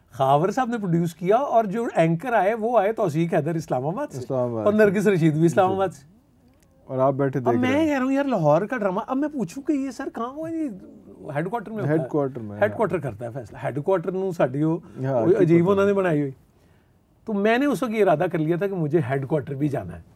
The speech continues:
Speaker 2: अच्छा।
Speaker 1: और मैं अपने आप को पिच करूंगा। इस वक्त मिड ईस्ट टाइम्स चलता था,
Speaker 2: हम्म।
Speaker 1: फारूक उसमें आता था, सारे आते थे तौसीक, तो मेरा बड़ा दिल था। तो मैं सरमद साहब के पास चला गया वो लेने।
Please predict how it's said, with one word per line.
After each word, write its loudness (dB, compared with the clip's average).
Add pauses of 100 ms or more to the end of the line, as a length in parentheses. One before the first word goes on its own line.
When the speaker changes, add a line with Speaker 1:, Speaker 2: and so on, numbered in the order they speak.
(300)
Speaker 2:
अच्छा। -6
Speaker 1:
और -2
मैं 0
अपने 0
आप -2
को -8
पिच -4
करूंगा। -2
इस -2
वक्त 2
मिड 2
ईस्ट -2
टाइम्स 0
चलता -2
था, -2
Speaker 2:
हम्म। 2
Speaker 1:
फारूक -2
उसमें -6
आता -8
था, -6 (340)
सारे 0
आते -4
थे -4
तौसीक, -8
तो -12
मेरा -2
बड़ा 0
दिल -2
था। -18 (680)
तो 0
मैं 4
सरमद -2
साहब -8
के -8
पास -10
चला 0
गया -4
वो -8
लेने। -16